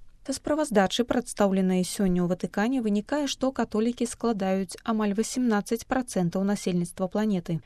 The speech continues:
Гэта амаль адзін мільярд трыста мільёнаў чалавек. На афрыканскім кантыненце налічваецца дзвесце дваццаць два мільёны католікаў, у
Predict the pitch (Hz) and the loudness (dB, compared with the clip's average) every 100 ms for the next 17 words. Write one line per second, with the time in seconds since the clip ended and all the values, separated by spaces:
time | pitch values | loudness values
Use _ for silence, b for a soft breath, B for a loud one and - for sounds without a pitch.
0 | b 220 226 208 208 208 - 214 196 185 | b -2 2 4 4 2 0 -2 2 2
1 | 180 180 202 262 - - 240 254 - 285 | 2 0 -2 -4 -10 -10 -4 -4 -4 -2
2 | 277 202 175 170 170 - 185 165 170 - | 0 0 2 0 0 -2 -2 -2 -6 -10
3 | - 202 196 202 - 190 - 185 185 196 | -8 -2 -2 0 -2 -2 -2 -4 -2 -2
4 | 208 240 277 - 202 190 196 - 190 185 | 0 -2 -2 -2 0 0 -2 -4 -6 -2
5 | 190 - 190 185 - 180 175 165 - 151 | -4 -2 -2 -2 -2 -4 -4 -6 -8 -6
6 | 151 170 214 262 269 269 269 262 262 254 | -2 0 0 0 -2 -2 0 0 0 0
7 | 247 - - | -2 -2 0